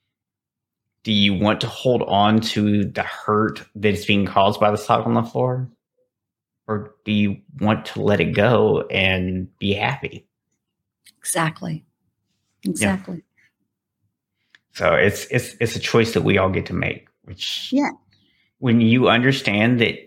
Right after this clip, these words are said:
Speaker 1: you can only control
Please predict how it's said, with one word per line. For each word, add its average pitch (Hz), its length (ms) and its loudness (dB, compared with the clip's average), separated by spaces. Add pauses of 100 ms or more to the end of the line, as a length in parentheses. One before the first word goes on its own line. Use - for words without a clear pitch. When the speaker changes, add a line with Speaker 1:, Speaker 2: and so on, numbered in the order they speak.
Speaker 1:
you 113 920 0 (540)
can - 220 -10
only 104 240 4
control 95 800 -2